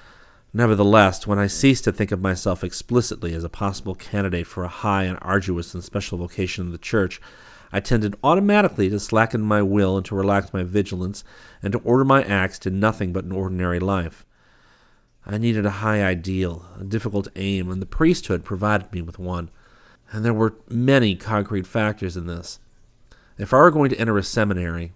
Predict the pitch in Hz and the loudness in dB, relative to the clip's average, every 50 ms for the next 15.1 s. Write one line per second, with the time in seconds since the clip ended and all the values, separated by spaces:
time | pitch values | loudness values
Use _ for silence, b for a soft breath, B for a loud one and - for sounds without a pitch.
0 | _ - 90 92 90 92 98 101 101 98 92 90 - - 92 85 85 82 - - | _ -8 -6 -4 -2 0 0 2 2 0 0 -4 -6 -8 -6 -6 -6 -8 -8 -10
1 | 87 82 80 82 78 78 80 B B B B B B B B B B B B - | -10 -10 -10 -10 -10 -12 -12 B B B B B B B B B B B B -4
2 | 92 95 95 101 110 110 107 - 104 98 92 - 107 95 90 98 95 90 - - | -2 -2 0 0 -2 -2 -2 -2 -4 -4 -2 -2 -2 -4 -2 -4 -6 -6 -6 -8
3 | - - 113 110 98 90 87 80 - - 92 87 85 90 - - - 113 104 87 | -4 -2 0 0 0 0 -2 -2 -6 -6 -6 -6 -6 -8 -10 -8 -6 -6 -4 -4
4 | - - - - 85 85 92 90 87 98 98 87 - 90 82 - - - 87 - | -6 -8 -8 -10 -8 -6 -6 -4 -2 -2 -2 -2 -2 -8 -10 -10 -10 -12 -12 -10
5 | - - 92 87 87 92 92 95 90 87 85 78 76 76 - - - b b b | -8 -8 -6 -4 -4 -2 -2 -2 -2 -4 -6 -8 -10 -12 -14 -18 -20 b b b
6 | b b b b b b b b - - 110 107 107 117 117 101 104 101 98 95 | b b b b b b b b -4 -2 0 2 6 6 6 6 4 0 -4 -6
7 | 90 - - - 107 104 104 101 - - - 82 87 b b b b b b b | -6 -6 -4 -2 -2 0 -2 -2 -4 -8 -12 -12 -12 b b b b b b b
8 | b b b - 107 92 123 120 113 113 98 - - - - - 123 117 113 110 | b b b -12 -4 2 2 4 6 4 4 2 -2 -10 -2 0 2 2 4 2
9 | 104 98 95 95 95 101 107 110 104 107 92 90 90 85 - - b b b b | 2 2 2 2 2 2 2 2 2 0 -4 -6 -8 -10 -12 -18 b b b b
10 | b 92 87 82 - 98 90 - - 92 92 101 104 104 92 90 82 78 80 78 | b -6 -6 -4 -4 -4 -6 -4 -4 -2 0 2 2 2 0 -2 -6 -6 -8 -10
11 | - - - b b b b b b b b b b b b b b - 98 92 | -12 -14 -16 b b b b b b b b b b b b b b -10 -10 -8
12 | 95 - 104 95 - - 131 127 123 - - 117 - - 113 104 98 95 104 107 | -4 -4 -4 -4 -2 2 2 2 2 2 0 -2 0 2 2 0 2 2 4 4
13 | 110 107 101 - - - 107 95 92 90 87 87 92 95 92 90 - - _ _ | 6 6 4 2 -2 -4 -2 -2 -2 -2 -4 -6 -6 -6 -6 -8 -10 -14 _ _
14 | - 107 104 110 110 - 87 95 87 - 92 - - 95 87 101 98 98 - - | -10 -2 0 0 0 0 -4 -8 -8 -8 -10 -8 -8 -6 -2 -2 -2 -2 -2 -4
15 | 95 92 | -6 -6